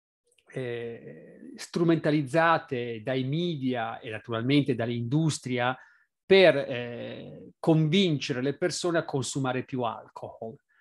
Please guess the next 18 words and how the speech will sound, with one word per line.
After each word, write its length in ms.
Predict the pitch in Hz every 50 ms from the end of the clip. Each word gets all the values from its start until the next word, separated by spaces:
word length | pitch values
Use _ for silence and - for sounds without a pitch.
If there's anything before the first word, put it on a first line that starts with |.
| _ _
Ora, 320 | _ 196 151 113 - - _
ripeto, 460 | _ 151 147 - 139 120 - - 131
voi 220 | 131 202 190 135
dovete 260 | - - 151 170 208 202
sapere 400 | - 240 226 - 262 233 180 156
che 120 | - 156
questo 560 | - - 214 214 185 - - - 208 185 - 180
non 280 | 160 156 175 170 156
è 160 | 147 143 - _ _ _ _
vero, 640 | 135 113 120 139 117 95 95 98 120 120 - - _ _ _ _ _ _ _ _ _ _
che 160 | - 254 262
anche 460 | 247 214 165 131 120 - _ 143 131
delle 260 | 123 143 143 143 -
piccole 480 | _ 202 190 - _ - 156 139 135 131
quantità 520 | - - 131 117 - 147 131 - 156 147 131
di 200 | 120 135 135 143
alcol 480 | 147 147 135 120 110 - - 123 113
consumate 840 | - - 135 120 - - - 135 143 151 143 - - - - -